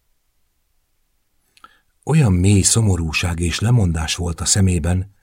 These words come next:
hogy elfogott egy kellemetlen megérzés. Csak nem akart véget vetni az életének. És most? Mit gondolsz?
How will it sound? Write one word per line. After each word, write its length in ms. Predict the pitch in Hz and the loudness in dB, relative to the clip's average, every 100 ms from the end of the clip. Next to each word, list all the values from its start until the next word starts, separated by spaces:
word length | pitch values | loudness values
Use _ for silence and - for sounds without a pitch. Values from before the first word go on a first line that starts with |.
| _ _ _ _ _ _ - _ | _ _ _ _ _ _ -20 _
hogy 240 | - 127 | -2 0
elfogott 560 | 151 113 92 85 95 113 | 0 0 -2 -6 -2 -2
egy 160 | 104 | -2
kellemetlen 720 | - 107 85 87 90 - 95 | 2 2 2 2 -2 0 2
megérzés. 1000 | 92 90 80 73 71 - - - - - _ _ _ _ _ _ _ _ _ _ _ _ _ _ | 2 0 -4 -8 -8 -10 -10 -10 -10 -10 _ _ _ _ _ _ _ _ _ _ _ _ _ _
Csak 380 | - 78 _ - | -16 -16 _ -18
nem 180 | - 131 | -6 -4
akart 360 | 160 - - - | -4 -6 -12 -8
véget 380 | 80 78 76 | -6 -6 -10
vetni 300 | - 80 - | -10 -8 -6
az 140 | 73 - | -6 -6
életének. 760 | 73 73 - 80 71 65 - _ _ _ _ _ _ _ _ _ _ _ _ _ _ _ _ _ _ _ _ _ _ _ _ | -6 -8 -8 -8 -8 -10 -14 _ _ _ _ _ _ _ _ _ _ _ _ _ _ _ _ _ _ _ _ _ _ _ _
És 300 | 107 107 - | 2 2 4
most? 480 | 104 117 - - - _ _ _ _ _ _ _ _ _ _ _ | 2 2 -2 -12 -20 _ _ _ _ _ _ _ _ _ _ _
Mit 240 | - 117 127 | -2 -2 0
gondolsz? 680 | 139 107 71 67 - - | -2 -2 -6 -4 -4 -4